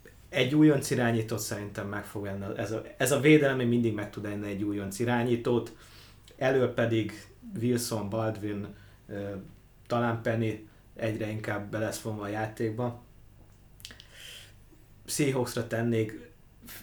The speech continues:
leginkább azért, mert a Cardinals jön egy olyan vereségből, ugye, a Bears ellen, amikor megérdemelték volna a győzelmet, és, és talán kijöttek volna egy olyan dugóhúzóból, amiben be-, bekerültek, hogy nem tudom, hatvannégy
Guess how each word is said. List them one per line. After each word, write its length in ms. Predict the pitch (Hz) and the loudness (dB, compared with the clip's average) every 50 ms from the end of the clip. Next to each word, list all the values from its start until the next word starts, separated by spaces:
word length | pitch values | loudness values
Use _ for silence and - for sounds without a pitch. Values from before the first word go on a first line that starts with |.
| - 208 143 | -8 -4 2
leginkább 560 | 139 156 185 208 220 214 202 - 196 180 - | 4 6 6 8 6 6 4 4 4 4 4
azért, 340 | 190 175 165 170 165 156 - | 4 6 6 6 6 4 2
mert 200 | 151 135 - - | 0 0 0 -2
a 80 | - | -2
Cardinals 540 | - - 151 151 151 151 147 143 131 - - | 0 4 4 4 4 4 2 0 0 0 0
jön 100 | 160 160 | 2 2
egy 160 | 151 139 135 | 2 4 4
olyan 240 | 147 151 147 143 135 | 6 6 4 4 2
vereségből, 680 | 127 127 131 127 - - 135 131 123 123 120 127 127 | 0 0 0 0 0 0 0 0 0 -2 -2 0 2
ugye, 200 | 123 123 120 123 | 2 4 4 4
a 80 | 120 107 | 2 2
Bears 340 | - 123 123 120 - - - | 4 4 4 4 2 2 2
ellen, 220 | 127 123 123 123 | 2 4 4 2
amikor 520 | - 123 123 123 113 - 131 131 123 - - - - - - - - - - - - - - - - - | 2 0 -2 -2 -2 0 0 0 0 0 -2 -8 -18 -20 -20 -20 -20 -20 0 2 4 4 4 4 2 4
megérdemelték 1000 | 147 156 180 180 165 160 151 135 131 131 135 131 131 123 123 - - 123 120 - | 6 8 10 10 10 10 10 8 8 4 2 2 4 4 4 4 2 0 0 0
volna 280 | - 127 123 123 120 117 | 2 2 2 4 4 4
a 60 | 117 | 4
győzelmet, 680 | 110 117 120 117 113 107 113 113 113 110 110 104 104 - | 4 4 4 4 4 2 0 0 0 0 -2 -4 -2 0
és, 260 | 110 113 107 104 - | 0 2 2 0 0
és 200 | - 117 110 - | -2 -2 -4 -2
talán 400 | - 127 127 135 131 127 131 127 - - - | 0 0 2 2 2 0 0 -2 -4 -10 -6
kijöttek 480 | - - 147 139 123 - - 123 117 - | -2 0 2 2 2 2 0 -2 -2 -2
volna 280 | 117 123 123 123 120 | 0 0 0 0 0
egy 160 | 123 120 117 | 0 2 4
olyan 360 | 131 131 127 123 120 120 117 - - - - - - | 4 4 4 4 2 0 -2 -4 -8 -20 -20 -14 -6
dugóhúzóból, 960 | 127 120 127 123 131 135 120 113 120 127 123 113 117 117 120 113 127 123 120 | -4 -4 0 2 4 4 4 4 4 2 2 2 2 2 2 2 2 2 2
amiben 300 | 117 120 117 113 113 110 | 4 2 2 2 2 2
be-, 220 | 123 120 131 - - | 4 2 2 2 2
bekerültek, 580 | 127 123 - - 117 117 113 113 - 117 - | 0 0 0 0 0 2 2 2 0 -2 -2
hogy 80 | - 120 | -2 -2
nem 180 | 120 117 117 113 | -2 -2 -2 -2
tudom, 200 | - 113 107 104 | -2 -4 -4 -4
hatvannégy 1120 | - - 127 123 - - 120 127 127 123 123 120 117 113 117 120 123 120 120 117 - | 0 2 2 2 2 0 0 0 2 2 2 2 2 4 4 6 6 6 4 2 -4